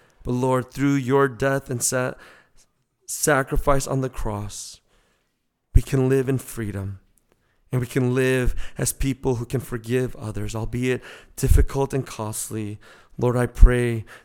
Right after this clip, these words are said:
that we would be so enveloped in the grace of our lo-, and the love of our God that, Lord, we as a community will be marked by forgiveness. So help us to do that. Holy Spirit, do that even as we come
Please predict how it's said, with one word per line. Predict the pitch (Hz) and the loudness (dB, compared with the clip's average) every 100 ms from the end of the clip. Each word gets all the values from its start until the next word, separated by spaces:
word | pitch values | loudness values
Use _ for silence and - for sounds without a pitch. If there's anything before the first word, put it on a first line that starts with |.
| - | -2
that | 120 | 2
we | - 123 | 4 2
would | 110 | 0
be | 117 | -2
so | - - 139 139 139 135 123 - - | 0 2 2 2 2 0 -2 -10 -8
enveloped | 123 117 104 143 151 147 147 | -4 -2 0 2 2 2 0
in | 139 | 0
the | 131 | 0
grace | 127 139 139 131 | -2 -2 -2 -4
of | - 123 | 0 2
our | 127 | 2
lo-, | 123 127 - | 0 -4 -4
and | 127 123 117 | -4 -2 -2
the | |
love | 120 131 135 139 | -2 0 0 0
of | 131 123 | 2 0
our | 120 | 0
God | 110 107 104 107 _ _ _ _ _ - | -8 -8 -10 -12 _ _ _ _ _ -10
that, | 123 | -6
Lord, | 123 131 123 123 117 | -2 0 0 0 4
we | 135 160 | 4 4
as | 151 143 | 2 0
a | |
community | - 135 123 123 120 113 110 - - - | -4 -4 -2 -2 -2 -4 -8 -12 -18 -10
will | 113 | -4
be | 117 | -2
marked | 117 123 127 - - | 0 2 0 -4 2
by | - | 8
forgiveness. | - 113 - 101 101 101 - - _ _ _ _ _ _ _ _ _ | 8 8 -4 -10 -10 -12 -16 -20 _ _ _ _ _ _ _ _ _
So | - | -10
help | 113 139 151 | -6 -6 -6
us | - | -8
to | 135 | -8
do | 117 117 113 | -8 -8 -6
that. | 113 113 - - - _ _ _ _ | -6 -8 -14 -20 -20 _ _ _ _
Holy | - 143 139 | -2 0 2
Spirit, | - - 123 120 113 | 0 -2 -2 -2 -4
do | 123 127 | -4 -2
that | 123 | -2
even | 123 123 | -2 -2
as | 127 113 | -2 -4
we | 120 | -8
come | - 127 127 | -4 -2 -2